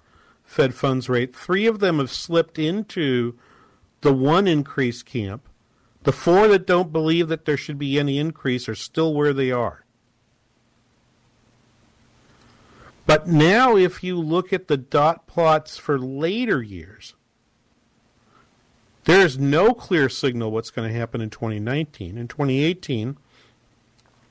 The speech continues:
two to two and a quarter appears to be the median estimate. And that's pretty much unchanged, but twenty nineteen's all over the board.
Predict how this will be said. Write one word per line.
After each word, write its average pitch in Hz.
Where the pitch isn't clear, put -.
two 170
to 156
two 170
and 147
a 139
quarter 143
appears 165
to 151
be 156
the 143
median 139
estimate. 123
And 123
that's 147
pretty 165
much 143
unchanged, 127
but 120
twenty 190
nineteen's 160
all 131
over 147
the 110
board. 117